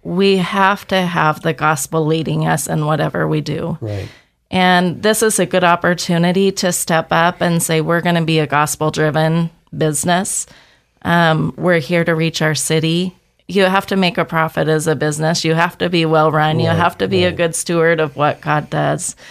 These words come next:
Speaker 1: gives you. But you can also lead with an overarching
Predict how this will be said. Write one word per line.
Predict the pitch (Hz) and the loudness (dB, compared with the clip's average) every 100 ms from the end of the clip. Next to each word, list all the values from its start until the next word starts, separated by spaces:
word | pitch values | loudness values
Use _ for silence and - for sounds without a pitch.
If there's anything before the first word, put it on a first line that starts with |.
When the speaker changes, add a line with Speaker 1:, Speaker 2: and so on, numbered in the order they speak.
| - - _ | -20 -20 _
Speaker 1:
gives | 190 160 - | 0 0 0
you. | 156 135 180 - | 0 0 -4 -2
But | 165 170 165 - _ | 0 2 0 -4 _
you | 175 190 185 | -4 -2 0
can | 196 175 | 0 2
also | - 156 165 - 180 175 160 | 2 2 0 0 2 2 2
lead | 156 160 151 151 147 - - - _ | 0 0 0 -2 -4 -10 -18 -20 _
with | - 175 175 170 | -2 0 2 2
an | 151 | 2
overarching | 147 151 160 147 143 151 - 160 160 156 156 165 | 2 2 2 2 2 -2 -2 -2 0 0 -2 -6